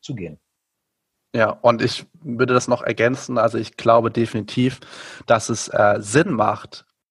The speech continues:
Speaker 2: die Aufgaben der anderen grob in ganz kleinem Maß vielleicht auch zu kennen. Denn, ähm, wie schon gesagt, wir wissen jetzt, was jeder so tun darf.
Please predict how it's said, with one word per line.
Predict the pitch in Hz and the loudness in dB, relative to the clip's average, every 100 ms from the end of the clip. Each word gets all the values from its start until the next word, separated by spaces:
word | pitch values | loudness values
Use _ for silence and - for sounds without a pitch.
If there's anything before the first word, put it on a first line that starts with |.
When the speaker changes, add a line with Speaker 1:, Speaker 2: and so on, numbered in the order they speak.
| _ - _ | _ -20 _
Speaker 2:
die | - | -2
Aufgaben | 120 147 - - 131 131 131 | 4 4 2 0 4 4 2
der | 113 | 0
anderen | 110 131 127 127 120 117 117 113 - | 0 0 -2 0 0 0 -4 -12 -14
grob | - 127 127 - - | -2 0 0 -4 -12
in | 120 110 | -8 0
ganz | 127 147 - | 0 0 -12
kleinem | - 123 113 107 | -2 0 0 0
Maß | 113 127 135 | 2 2 0
vielleicht | - 117 - | -2 -2 -2
auch | - | -6
zu | 120 | -8
kennen. | - 135 156 233 _ _ _ _ - - - - - _ _ | -2 0 0 -4 _ _ _ _ -20 -20 -20 -20 -20 _ _
Denn, | 135 127 123 120 | 2 4 2 0
ähm, | 117 117 117 113 113 - - | 4 6 6 4 0 -12 -12
wie | 113 131 | -6 -4
schon | 131 110 | -4 -6
gesagt, | 110 117 127 135 120 | 2 4 4 2 -2
wir | 120 113 | -2 0
wissen | 135 - | -4 -4
jetzt, | 127 131 - | -2 -2 0
was | 117 117 - | 0 0 -2
jeder | 131 123 | -2 0
so | 117 | -2
tun | 117 - 143 135 | -6 -6 -6 -4
darf. | 123 110 - - | -2 -2 -2 -8